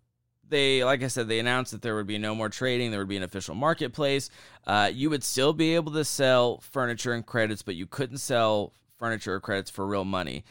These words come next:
Uh, and players would, would be able to, quote, "donate to other users, but their donations could not exceed nine credits, uh, and a single donation costs one credit to use." Um, so everyone was pissed off, obviously.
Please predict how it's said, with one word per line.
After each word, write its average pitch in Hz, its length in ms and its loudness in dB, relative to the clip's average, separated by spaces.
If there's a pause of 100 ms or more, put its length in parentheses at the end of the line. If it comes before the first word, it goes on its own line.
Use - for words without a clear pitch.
(260)
Uh, 98 200 2
and 101 120 -2
players 123 400 0
would, 113 220 0
would 104 220 -2
be 117 120 2
able 110 200 0
to, 101 400 -4
quote, 104 340 -6
"donate 143 480 0
to 139 140 -4
other 113 180 -2
users, 113 460 -4
but 101 160 -6
their 101 100 -4
donations 104 560 -4
could - 160 -6
not 95 180 0
exceed 101 480 -6
nine 90 300 -4
credits, 82 460 -4
uh, - 100 -12
and 78 400 -2
a 85 60 -6
single 110 320 -6
donation 92 480 -4
costs 80 320 -4
one 85 320 -6
credit 76 320 -6
to 80 80 -10
use." 60 340 -10 (480)
Um, 104 360 2
so 120 260 -2 (120)
everyone 156 320 4
was 113 140 0
pissed 127 340 2
off, 92 320 2 (200)
obviously. 87 600 0